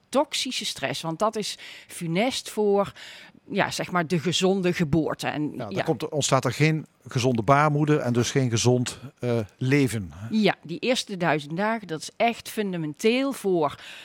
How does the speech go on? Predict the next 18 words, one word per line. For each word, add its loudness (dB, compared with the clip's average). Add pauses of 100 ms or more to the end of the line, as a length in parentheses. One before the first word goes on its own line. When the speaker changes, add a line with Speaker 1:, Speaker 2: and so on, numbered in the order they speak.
(140)
Speaker 1:
ja, -2
zeg -4
maar, -6
de -6
biologische 0
ontwikkeling, -2
meer -2
medisch, 2
maar -6
ook -8
gezondheidswetenschappelijk. -4
En -2
ook 2
vanuit -2
het -14
maatschappelijk -6
perspectief. -6
Want -2